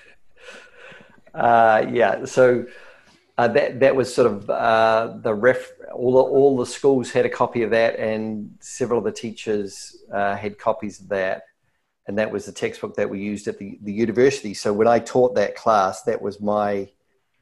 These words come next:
my, and it was in our library, obviously. And so, um, all the student, some of these teachers actually had come through our teacher preparation program,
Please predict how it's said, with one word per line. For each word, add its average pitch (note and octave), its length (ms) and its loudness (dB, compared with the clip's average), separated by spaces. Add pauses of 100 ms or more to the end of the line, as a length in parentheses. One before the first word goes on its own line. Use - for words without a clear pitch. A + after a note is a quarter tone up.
(920)
my, G2+ 280 -2
and G#2 180 -6
it G#2 40 -4
was G#2 140 -6
in A2 80 -4
our G#2+ 160 2
library, G2 640 0
obviously. G2 480 -8
And F2+ 180 -10 (560)
so, G2 540 -4
um, F#2+ 540 -6
all A#2+ 200 -2
the G#2+ 80 -6
student, A2 440 -8 (100)
some - 280 -2
of B2+ 80 2
these G#2+ 180 -4
teachers A#2+ 420 -6
actually G#2+ 320 -2
had G2+ 140 -8
come A2 260 -4
through B2 400 0
our G2+ 480 2
teacher - 260 -12
preparation F#2+ 600 -6
program, F#2 500 -8